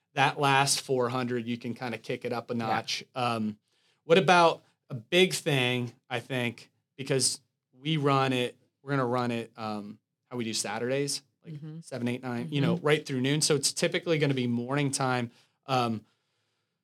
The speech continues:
Speaker 2: The
Speaker 1: pre and
Speaker 2: heat.
Speaker 1: post nutrition.
Speaker 2: Yeah, I was just gonna talk. Yeah. So the heat can definitely be a factor, even if it's, like, nine A M, it can start to get hot just depending on, uh, the year. But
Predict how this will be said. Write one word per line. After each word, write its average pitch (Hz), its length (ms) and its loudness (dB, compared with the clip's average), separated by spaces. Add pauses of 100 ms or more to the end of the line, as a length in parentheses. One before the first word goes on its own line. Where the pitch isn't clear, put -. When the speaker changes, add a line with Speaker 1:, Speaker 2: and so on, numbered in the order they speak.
(560)
Speaker 2:
The - 840 -20
Speaker 1:
pre 208 240 6
and 185 100 6
Speaker 2:
heat. - 80 -2
Speaker 1:
post 180 260 4
nutrition. - 500 -2
Speaker 2:
Yeah, 135 220 4
I 131 60 2
was 135 80 0
just 147 160 -4
gonna 143 140 -4
talk. - 180 -8
Yeah. 143 240 6 (380)
So 226 260 10
the 185 140 8
heat 262 260 4
can 208 240 8
definitely 180 480 6
be 175 180 8
a 156 60 6
factor, 135 560 2
even 185 300 6
if 170 160 4
it's, 170 200 2
like, 151 500 4 (680)
nine 165 400 4
A 160 220 8
M, 156 220 6
it 156 80 0
can 196 140 6
start 147 260 4
to - 80 -4
get 151 180 6
hot 143 300 4
just 143 200 2
depending 139 440 2
on, 131 360 4
uh, 131 300 4
the 123 100 2
year. 143 300 6
But 139 360 4